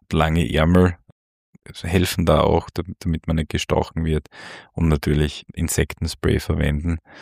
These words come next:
Das schützt. Also wenn man nicht gestochen wird, kann man natürlich sich auch nicht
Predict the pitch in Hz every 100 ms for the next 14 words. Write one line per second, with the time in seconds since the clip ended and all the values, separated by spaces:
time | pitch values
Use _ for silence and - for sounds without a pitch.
0 | - - _ - 80 - - - - -
1 | 80 80 85 82 78 - - - - -
2 | 78 - - 73 71 71 - 71 - -
3 | - - 80 80